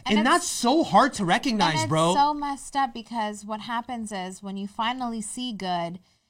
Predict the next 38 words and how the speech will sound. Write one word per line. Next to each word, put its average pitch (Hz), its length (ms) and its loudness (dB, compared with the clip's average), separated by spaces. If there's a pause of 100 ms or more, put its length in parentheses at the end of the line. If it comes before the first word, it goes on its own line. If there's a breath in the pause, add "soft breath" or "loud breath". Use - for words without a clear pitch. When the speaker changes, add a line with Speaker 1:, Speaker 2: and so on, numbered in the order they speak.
(120)
Speaker 1:
and 202 100 -12
you 196 80 -6
finally 226 580 -4
endure 220 420 -6
good, 208 500 0
you 208 140 -8
don't 208 240 -6
think 226 200 -8
you're 214 100 -8
deserving 180 500 -10
of 156 80 -10
it. 156 160 -10
I 160 80 -8
have 196 100 -10
a 202 80 -10
friend 190 300 -8
recently 180 460 -12
who 180 120 -10
had 180 200 -10
went 180 180 -10
through 185 80 -12
a 180 80 -12
traumatic 165 400 -12
relationship 170 560 -14
and 170 80 -12
is 180 160 -12
now 165 140 -8
thankfully 175 360 -12
in 180 80 -12
a 180 60 -12
very 202 180 -10
happy, 185 300 -10
healthy 180 320 -10
one. 208 380 -8 (600 soft breath)
Um, 170 540 -10
and, 185 320 -10 (320)
you 220 140 -10
know, 180 340 -4